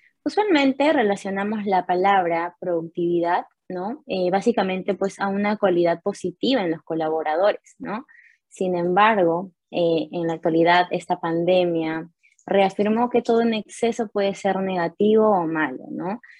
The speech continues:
De repente no tener la capacidad de parar, eh,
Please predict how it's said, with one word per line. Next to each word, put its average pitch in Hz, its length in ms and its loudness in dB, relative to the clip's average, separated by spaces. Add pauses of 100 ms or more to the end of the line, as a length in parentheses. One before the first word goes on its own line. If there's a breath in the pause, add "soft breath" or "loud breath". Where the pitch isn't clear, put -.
(140 loud breath)
De 214 100 2
repente 240 360 2
no 269 140 4
tener 254 300 2
la 247 160 4
capacidad 214 920 0
de 202 140 -2
parar, 208 600 0 (180)
eh, 180 360 -10